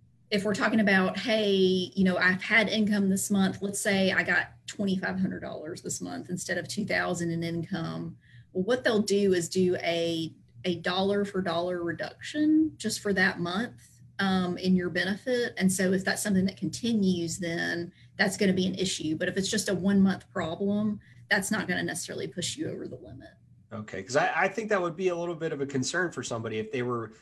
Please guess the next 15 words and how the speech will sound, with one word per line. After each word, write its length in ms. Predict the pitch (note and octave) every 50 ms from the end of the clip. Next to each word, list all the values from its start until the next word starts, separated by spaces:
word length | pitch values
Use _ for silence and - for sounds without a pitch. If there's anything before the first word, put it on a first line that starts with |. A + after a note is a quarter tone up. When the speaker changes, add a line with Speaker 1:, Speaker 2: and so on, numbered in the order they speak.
| _ _
Speaker 2:
able 220 | - C#3+ C3+ C#3 C3+
to 100 | C#3 C#3
receive 280 | C3 B2 - - A#2 G#2+
a 60 | G2
bonus 520 | F#2 - D#3 E3 E3+ E3 D#3+ D#3 D3+ - -
somehow 520 | - D3 C#3+ C#3 C#3 C#3+ C#3+ C#3+ D3 D3
for 160 | C#3+ - B2
doing 240 | G#2+ A2+ A#2 A2+ G#2+
some 160 | G#2+ - G#2
freelance 500 | - - D#3 D3+ D3+ D3 D3 C#3+ C#3+ C3+
work 320 | C#3 C#3+ C#3 C#3 C#3 C#3 C3+
or 60 | B2+
something 320 | - - C3 B2+ C3 B2+
like 240 | B2 A#2+ A#2 A2 -
that. 340 | A#2+ A#2 A#2+ A#2 G#2+ -